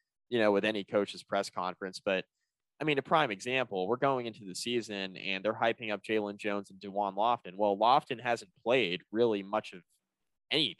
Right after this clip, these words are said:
like, in any game, really. I mean, we've seen a little bit of him here and there, but, you know,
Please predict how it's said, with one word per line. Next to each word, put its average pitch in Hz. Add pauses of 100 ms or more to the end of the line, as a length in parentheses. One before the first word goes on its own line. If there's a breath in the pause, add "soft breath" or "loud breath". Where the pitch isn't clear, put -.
(140)
like, 95
in 90
any 151
game, 80
really. 92
I 101
mean, 101
we've 104
seen 117
a -
little 113
bit 85
of 85
him 85
here 98
and 85
there, 98
but, 85 (640)
you 117
know, 101